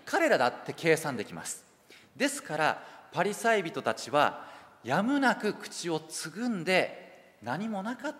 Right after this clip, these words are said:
たかのように扱っていたんです。ところがこの時代、ただ一人だけ、当時の権力者であったヘロデ・アンテパスに対して真っ向から非難をして、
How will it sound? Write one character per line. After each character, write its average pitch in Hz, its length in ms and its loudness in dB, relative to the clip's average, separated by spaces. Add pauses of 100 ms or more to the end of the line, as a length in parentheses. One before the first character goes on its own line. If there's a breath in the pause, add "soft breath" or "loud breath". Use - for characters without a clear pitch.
(120)
た 202 120 -6
か 196 140 -8
の 175 160 -2
よ 180 160 -6
う 208 60 -6
に 175 100 -6
扱 - 260 -8
っ 90 60 -8
て - 100 -12
い 85 60 -8
た 85 140 -12
ん - 80 -18
で - 100 -18
す。 - 200 -14 (1080)
と 151 100 -12
こ 240 160 -2
ろ 254 100 4
が 135 80 0
こ - 140 -10
の 180 120 -4
時 139 120 -14
代、 131 160 0
た - 220 -8
だ 247 140 2
一 - 280 -6
人 208 80 -2
だ 165 140 0
け、 - 340 -6 (480 loud breath)
当 226 220 2
時 135 120 -6
の 104 160 -4
権 196 260 -6
力 202 220 -4
者 160 100 -4
で 117 100 0
あ 101 80 4
っ 95 60 -2 (180)
た 139 280 0 (240 loud breath)
ヘ 143 100 0
ロ 170 140 2
デ・ 175 100 4
ア 170 100 4
ン 185 60 0
テ 190 100 -6
パ 165 120 2
ス - 100 -10
に 117 120 -2
対 113 200 4
し - 100 -6
て - 460 -2
真 156 220 4
っ - 280 -8
向 277 220 4
か - 220 -8
ら 180 160 2
非 - 280 -2
難 220 240 4
を 113 60 -2
し - 120 -8
て、 101 300 0